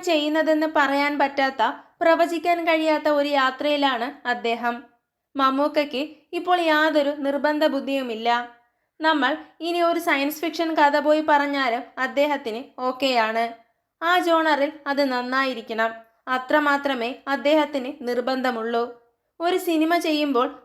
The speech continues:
മമ്മൂക്ക ഒന്നോ രണ്ടോ സിനിമകൾ റെഫറൻസായെടുക്കും. ആ റെഫറൻസ് എടുത്ത സിനിമ അദ്ദേഹം കണ്ടിട്ടുണ്ടായിരിക്കും. അതിനോട് കിടപിടിക്കുന്ന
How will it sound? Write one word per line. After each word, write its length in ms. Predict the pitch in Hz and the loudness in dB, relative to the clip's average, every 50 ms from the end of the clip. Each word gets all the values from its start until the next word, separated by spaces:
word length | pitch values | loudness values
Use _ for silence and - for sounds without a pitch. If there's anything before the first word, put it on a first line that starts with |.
| _ 302 | _ 2
മമ്മൂക്ക 440 | 294 302 302 311 311 320 311 320 320 302 277 | 4 4 4 4 0 0 0 2 2 2 2
ഒന്നോ 260 | 269 269 277 294 311 311 | 0 -2 -2 0 2 2
രണ്ടോ 280 | 311 302 294 285 302 311 311 | 2 2 2 2 0 0 0
സിനിമകൾ 460 | 302 277 269 269 269 262 233 233 262 262 - - - | -2 -4 -4 -2 -4 -2 -2 -4 -4 -6 -8 -6 -4
റെഫറൻസായെടുക്കും. 1000 | 262 269 285 302 320 311 302 302 320 294 247 220 214 208 214 208 - 226 226 233 233 247 - _ _ _ _ _ _ _ _ _ | -4 -2 0 0 0 0 0 2 2 2 2 2 0 -2 -6 -4 -4 -4 -4 -4 -8 -12 -16 _ _ _ _ _ _ _ _ _
ആ 80 | 339 349 359 | 2 2 4
റെഫറൻസ് 500 | 359 330 311 311 339 349 339 339 302 349 339 | 4 4 2 2 -2 -2 -2 -2 0 0 0
എടുത്ത 180 | 311 330 339 330 | 0 0 -2 -2
സിനിമ 360 | 311 320 302 277 285 262 214 240 277 - - _ _ | -2 -2 -2 -2 0 0 0 -2 -4 -6 -12 _ _
അദ്ദേഹം 420 | 285 285 247 240 294 302 277 254 233 - - - | -4 -4 0 2 2 2 2 -2 -6 -8 -2 0
കണ്ടിട്ടുണ്ടായിരിക്കും. 1080 | 294 269 269 269 302 302 294 269 233 220 226 233 233 233 233 233 226 - 240 233 240 233 - _ _ _ _ _ _ _ _ - | 0 0 2 0 -2 0 0 -2 0 2 4 4 4 4 2 -4 -8 -8 -8 -8 -8 -10 -14 _ _ _ _ _ _ _ _ -2
അതിനോട് 460 | 320 330 311 349 339 349 359 359 359 | 0 0 0 0 0 2 2 2 0
കിടപിടിക്കുന്ന 720 | 339 330 320 294 311 311 311 285 294 285 - 294 277 254 | 0 0 2 2 2 2 0 -2 -4 -4 -4 -4 -2 0